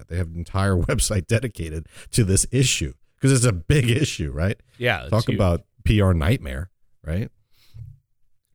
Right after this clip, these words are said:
Speaker 2: Well, they've
Speaker 1: So
Speaker 2: gotta, yeah, they've gotta be reeling too, because they've gotta know that's outrageous and ludicrous. So, um, I imagine that they're trying to, you know, they have to try to deal with it or cushion that blow somehow.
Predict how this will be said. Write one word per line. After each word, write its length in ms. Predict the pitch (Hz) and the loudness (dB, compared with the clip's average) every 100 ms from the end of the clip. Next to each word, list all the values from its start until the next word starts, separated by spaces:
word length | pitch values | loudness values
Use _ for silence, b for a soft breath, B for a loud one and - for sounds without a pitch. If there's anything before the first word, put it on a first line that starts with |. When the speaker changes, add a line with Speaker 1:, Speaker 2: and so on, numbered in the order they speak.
| - | -4
Speaker 2:
Well, 160 | - 104 | 2 4
they've 140 | 104 | 4
Speaker 1:
So 60 | 101 | 2
Speaker 2:
gotta, 260 | 147 139 156 | 0 0 0
yeah, 200 | 147 113 | 0 0
they've 200 | 156 151 | -2 0
gotta 220 | 147 127 | 0 0
be 160 | 127 | -2
reeling 480 | 113 123 123 110 104 | -4 -6 -6 -8 -8
too, 200 | - 139 | -4 -4
because 420 | 104 92 117 95 - _ _ | -4 -4 -4 -4 -10 _ _
they've 160 | 175 170 | -2 0
gotta 220 | 147 120 | 2 2
know 180 | 131 151 | 0 0
that's 280 | 120 104 127 | -2 -4 -6
outrageous 680 | 85 101 123 120 90 92 | -8 -2 -2 -2 -4 -8
and 160 | 87 78 | -8 -6
ludicrous. 500 | 147 156 - 95 92 | -2 -2 -4 -10 -8
So, 400 | - 113 98 104 _ _ _ - | -4 -2 -4 -6 _ _ _ -6
um, 460 | 113 104 101 98 101 | -2 0 -2 -4 -8
I 120 | 123 113 | -6 -4
imagine 500 | 110 123 131 120 113 | -2 -2 -2 -2 -4
that 180 | 110 | -6
they're 120 | 117 104 | -8 -8
trying 320 | 131 113 110 | -4 -4 -4
to, 200 | 101 104 _ _ _ _ | -6 -8 _ _ _ _
you 120 | 113 | -4
know, 160 | 110 92 | -4 -2
they 160 | 123 | -2
have 300 | 123 139 135 - | 0 -2 -4 -8
to 100 | 113 | -8
try 260 | 139 110 | -6 -4
to 240 | 104 90 92 | -6 -8 -10
deal 360 | 107 120 113 | -8 -6 -4
with 200 | 113 98 | -4 -6
it 200 | 104 - - | -8 -10 -12
or 140 | 104 | -12
cushion 380 | - 127 - 113 | -6 -6 -4 -6
that 240 | 107 98 | -8 -10
blow 260 | 104 98 85 | -10 -8 -6
somehow. 840 | - - 202 165 101 104 73 87 | -4 -2 -2 -2 -2 -6 -8 -12